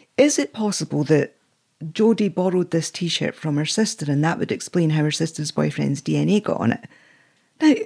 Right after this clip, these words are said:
y-, you would think under normal circumstances that would be the most bizarre thing to do. Normally, somebody's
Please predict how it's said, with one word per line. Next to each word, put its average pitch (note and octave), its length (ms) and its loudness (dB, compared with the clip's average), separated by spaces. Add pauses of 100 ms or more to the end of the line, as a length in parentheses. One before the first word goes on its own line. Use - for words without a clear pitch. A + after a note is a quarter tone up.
(640)
y-, A#3 200 0
you A#3+ 180 2
would B3+ 180 -4
think C#4+ 300 2
under G#3 240 2
normal G3 300 2
circumstances F#3 840 -2
that G3+ 240 2
would E3 180 0
be C#3+ 300 -2 (400)
the D3 200 0
most F#3 420 0
bizarre D#3 560 0
thing A#2+ 280 -4
to - 100 -10
do. B2+ 220 -4 (300)
Normally, F3+ 520 2 (180)
somebody's G#3 500 4